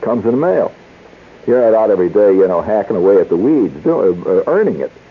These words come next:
And so there's a great parallel. Incidentally, speaking of other, other esoterica you see down here, I wonder how many of you have, uh, have been, uh, you know, has it been pointed out to you that one of the last strongholds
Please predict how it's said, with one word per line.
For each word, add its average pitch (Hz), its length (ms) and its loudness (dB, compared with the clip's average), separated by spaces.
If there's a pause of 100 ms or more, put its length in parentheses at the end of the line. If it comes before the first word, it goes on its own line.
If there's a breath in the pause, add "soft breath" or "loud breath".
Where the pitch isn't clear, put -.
(360 loud breath)
And 95 160 -2
so - 200 2
there's 123 280 0
a 123 60 -6
great 196 300 -4
parallel. 196 540 -2 (240 loud breath)
Incidentally, 196 520 0
speaking 196 340 -2
of 98 100 2
other, 135 400 2
other 127 220 2
esoterica - 800 -2
you 76 280 -4
see 90 160 -2
down 82 300 -2
here, 87 220 -4 (420 loud breath)
I 107 60 -4
wonder 202 280 0
how 165 220 -4
many 170 200 0
of 135 160 -2
you 110 260 0
have, 92 440 -4
uh, 85 200 -2 (1200)
have 92 220 -6
been, 90 280 -4
uh, 82 200 -2
you 92 180 -4
know, 90 220 0
has 95 340 -2
it 95 140 -6
been 90 120 -4
pointed 147 300 0
out 117 240 0
to 120 80 -2
you 104 200 2 (260 loud breath)
that 110 120 0
one 110 200 -2
of 95 80 0
the 92 60 2
last 139 360 0 (120)
strongholds 139 800 -2